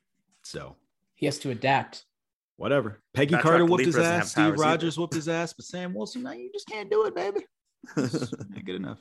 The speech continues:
Speaker 1: You're not good enough. You guys ready to move on?
Speaker 2: Yeah.
Speaker 1: Just blowing through this shit. All right, we got a poster. Nick Dahl was super excited to talk about a poster. We're gonna be talking about a goddamn poster.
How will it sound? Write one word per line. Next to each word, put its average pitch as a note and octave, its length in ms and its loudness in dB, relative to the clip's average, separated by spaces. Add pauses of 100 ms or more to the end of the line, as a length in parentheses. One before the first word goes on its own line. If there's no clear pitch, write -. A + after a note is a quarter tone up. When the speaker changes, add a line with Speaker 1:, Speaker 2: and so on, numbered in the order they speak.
Speaker 1:
You're C#2+ 80 -8
not - 80 -8
good - 120 -8
enough. A#1+ 180 -10 (720)
You - 80 -12 (600)
guys B2+ 200 4
ready C3+ 100 6
to C3 60 4
move B2+ 120 2
on? C#3 180 -2 (580)
Speaker 2:
Yeah. F3 160 2 (680)
Speaker 1:
Just G3 100 -14 (100)
blowing C#4+ 340 6
through F3+ 140 6
this A2 140 2
shit. - 360 -2
All A3 80 4
right, - 240 0
we C#3+ 60 -2
got D#3+ 120 2
a B2 60 -8 (120)
poster. - 400 -4 (440)
Nick D#3 180 -2
Dahl C3+ 200 4
was A#2+ 120 0
super B2+ 280 -6
excited A2 440 -6
to - 40 -16
talk G#2 180 -10
about F2+ 180 -10
a - 20 -12
poster. G2 320 -14
We're G2 60 -18
gonna F#2 80 -16
be D#2+ 80 -16
talking F2+ 280 -16
about D2 140 -16
a - 40 -20
goddamn E2 380 -14
poster. - 340 -14